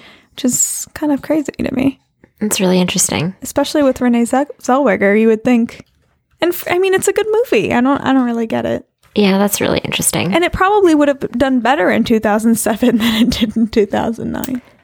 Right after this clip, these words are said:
Speaker 2: I agree, actually.
Speaker 1: Uh,
Speaker 2: I, I would have preferred, I saw the trivia on this, that, um,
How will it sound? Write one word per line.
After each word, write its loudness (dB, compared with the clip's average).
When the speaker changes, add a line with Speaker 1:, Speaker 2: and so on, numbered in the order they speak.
Speaker 2:
I 2
agree, 2
actually. -2
Speaker 1:
Uh, -8
Speaker 2:
I, -2
I 0
would 2
have 0
preferred, 0
I 0
saw 0
the 0
trivia 0
on 0
this, 0
that, 0
um, -4